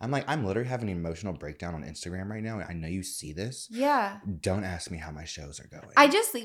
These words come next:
Speaker 2: like you said, I just don't think people give a shit about,
Speaker 1: Yeah.
Speaker 2: like, you as a person. It's
Speaker 1: Yeah.
Speaker 2: like, "What can you get me?" Or it, it's, al-, yeah, like you said, it's just always about, like, "What's next?" or "What can
Speaker 1: Yeah.
Speaker 2: you give?" It's never just about, like, "How are you doing? How's your day?"
Speaker 1: Yeah. Like, I,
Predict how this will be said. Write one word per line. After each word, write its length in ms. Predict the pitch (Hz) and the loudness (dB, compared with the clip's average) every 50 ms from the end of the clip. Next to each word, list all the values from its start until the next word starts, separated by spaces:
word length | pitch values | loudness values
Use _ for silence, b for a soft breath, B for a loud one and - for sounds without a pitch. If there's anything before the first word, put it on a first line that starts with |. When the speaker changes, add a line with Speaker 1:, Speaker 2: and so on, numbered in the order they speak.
| 190 156 | -4 2
Speaker 2:
like 260 | 262 285 302 302 294 | 6 6 6 6 6
you 100 | 285 262 | 4 4
said, 160 | - 294 254 | 6 6 6
I 160 | - 214 226 | 6 6 4
just 220 | 233 254 269 - - | 4 2 0 2 4
don't 240 | 214 214 233 233 | 4 4 4 4
think 160 | 254 254 240 220 | 2 0 0 0
people 420 | - 226 220 220 214 208 196 - _ _ | -2 -6 -4 -2 -4 -4 -4 -8 _ _
give 180 | - 220 240 262 | 2 4 4 4
a 80 | 277 226 | 4 2
shit 320 | - - - - - - | 2 0 -4 -4 -6 -4
about, 220 | - 214 220 202 175 - | 2 8 12 12 12 12
Speaker 1:
Yeah. 40 | - | 12
Speaker 2:
like, 200 | 220 214 214 - | 10 8 4 2
you 260 | 208 220 233 240 226 | 4 4 6 8 8
as 80 | 226 214 | 6 6
a 60 | 208 | 4
person. 500 | - - 233 247 262 254 - 156 143 151 | 2 4 4 4 4 2 -2 -4 -2 -4
It's 160 | 156 - - | -4 -2 4
Speaker 1:
Yeah. 160 | - 127 - 220 | 8 10 10 10
Speaker 2:
like, 220 | 214 208 - - | 10 6 4 4
"What 220 | 220 233 226 - | 4 4 4 4
can 180 | - 285 285 285 | 2 2 2 4
you 80 | 294 269 | 4 6
get 240 | 240 208 180 160 | 6 4 4 4
me?" 340 | 196 190 180 185 196 220 220 b b b b b - | 0 -4 -4 -4 -4 -6 -8 b b b b b 0
Or 600 | - 220 220 220 214 214 208 208 208 208 196 - - - - | 4 6 8 8 10 10 10 10 8 6 4 2 -4 -4 0
it, 140 | - 247 - | 2 4 4
it's, 160 | - 285 294 | 4 6 6
al-, 180 | 311 320 247 262 | 6 6 6 6
yeah, 180 | 285 339 269 202 | 8 8 8 8
like 140 | - - | 8 4
you 60 | 247 240 | 2 2
said, 140 | - 262 | 2 2
it's 100 | 202 196 | 2 0
just 140 | - 214 - | -2 -2 -2
always 300 | - 226 233 254 254 220 233 | 0 0 0 0 0 0 4
about, 320 | 226 226 214 208 - - | 6 8 8 8 6 4
like, 280 | 180 185 180 - - - _ _ _ _ _ _ | 2 2 2 0 -4 -10 _ _ _ _ _ _
"What's 260 | - 208 220 220 - 226 | -2 -2 0 0 2 4
next?" 360 | 214 185 - - - - - | 4 4 2 0 -4 -4 0
or 40 | 196 | 0
"What 140 | 208 202 | 0 2
can 80 | 202 131 | 6 6
Speaker 1:
Yeah. 120 | 156 143 107 | 6 6 6
Speaker 2:
you 60 | 90 | 6
give?" 240 | 131 196 165 151 147 | 4 4 4 2 0
It's 140 | - - - | -6 -4 -2
never 260 | 214 208 202 208 208 | -2 0 2 0 0
just 140 | 202 202 - | 0 -2 2
about, 180 | 208 196 180 165 | 4 4 4 4
like, 120 | 190 214 | 2 -2
"How 180 | - - 330 339 | -2 0 0 2
are 60 | 359 392 | 2 2
you 180 | 415 403 440 427 - 523 571 508 | 2 0 0 0 2 2 4 4
doing? 160 | 330 - 233 | 2 0 0
How's 320 | 233 240 277 311 349 339 - | 0 0 0 0 0 0 -2
your 140 | 370 359 | -4 -2
day?" 300 | 311 349 359 381 349 - - | 2 4 4 4 4 4 4
Speaker 1:
Yeah. 280 | 135 143 123 101 - - - | 6 6 6 6 4 2 6
Like, 160 | 120 127 135 123 | 8 8 8 10
I, 300 | 113 127 139 165 196 202 | 10 10 10 12 10 8